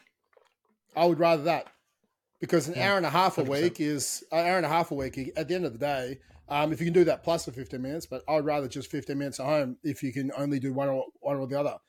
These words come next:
Speaker 1: Because it's ninety-one hours a week or sixty-five hours a week doing something daily. Sorry, s-, so ninety-one hours a year or sixty-five hours
Speaker 2: Yeah.
Speaker 1: a year, or it's, like,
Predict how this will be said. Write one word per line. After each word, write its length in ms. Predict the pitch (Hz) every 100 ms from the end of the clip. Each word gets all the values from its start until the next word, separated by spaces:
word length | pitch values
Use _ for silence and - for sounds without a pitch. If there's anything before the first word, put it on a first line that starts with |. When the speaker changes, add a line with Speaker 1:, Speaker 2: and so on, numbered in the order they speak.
| _ _
Speaker 1:
Because 300 | 156 160 147
it's 160 | 139 156
ninety-one 380 | 156 165 151 160
hours 240 | 185 135
a 40 |
week 300 | 131 139 143 _ _ -
or 360 | 151 151 151 -
sixty-five 580 | - 175 165 - 143 139
hours 200 | 131 120
a 40 |
week 260 | 135 156 - _ -
doing 200 | 160 156
something 300 | 165 151 123
daily. 460 | 151 180 127 156 - -
Sorry, 200 | 135 139
s-, 120 | 131 -
so 160 | -
ninety-one 400 | 139 160 170 156
hours 220 | 156 156 135
a 40 |
year 140 | 131
or 60 | 131
sixty-five 580 | - 143 - 127 143 151
hours 240 | 160 135
Speaker 2:
Yeah. 40 | 127
Speaker 1:
a 40 |
year, 180 | 131 143 _ _ _
or 420 | - 185 180 165 - _ _ _ _ _ _ 170
it's, 280 | 160 -
like, 260 | 170 151 131